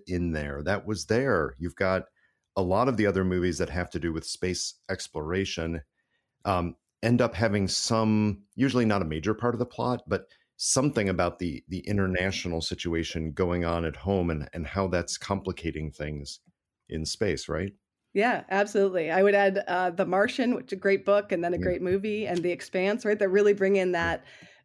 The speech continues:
Speaker 2: political a-, and international dimension to, to what's happening in space.
Speaker 1: I'm thinking about The Martian, and, and if I have it right, Arrival as well.
Speaker 2: Mm-hmm.
Speaker 1: Uh,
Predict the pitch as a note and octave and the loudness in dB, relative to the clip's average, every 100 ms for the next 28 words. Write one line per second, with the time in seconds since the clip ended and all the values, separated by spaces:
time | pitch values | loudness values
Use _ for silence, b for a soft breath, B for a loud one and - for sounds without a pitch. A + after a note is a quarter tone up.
0 | - - G3+ G#3 G#3 G#3 F3 E3+ E3 F3 | -8 0 2 4 2 2 2 2 0 -2
1 | - F3 - - F#3 F3 E3+ F3+ - E3 | -4 -2 0 0 0 0 0 -2 -4 -8
2 | D3+ D#3+ E3+ - - F#3 _ - D#3 D3+ | -6 -6 -6 -8 -12 -14 _ -8 -8 -8
3 | F3+ D#3 D#3 D#3 D#3 D#3 D#3 - - - | -8 -8 -8 -8 -8 -8 -10 -12 -14 -18
4 | _ _ _ G#2+ - D#3+ A#3+ G#2 G#2 F2+ | _ _ _ -8 -4 -2 2 2 2 0
5 | - - _ - E2+ E2+ F2 G2 - D#2+ | -2 -14 _ -10 -4 0 2 0 0 -4
6 | C#2+ C#2+ - - G2+ B2 C3+ C3+ A#2 D3 | -4 -8 -10 -4 -2 2 2 2 2 2
7 | A#2 G2+ G2+ G2+ F2 F2 A2+ G2 D#2+ D#2+ | 2 4 2 0 -2 0 0 0 -2 -2
8 | C2 D2 D2 F2 E2+ C#2 B1+ - _ _ | -6 -6 -4 -2 0 -2 -6 -14 _ _
9 | _ - G3+ G3+ B2+ D#2+ | _ -10 -8 -4 -2 -2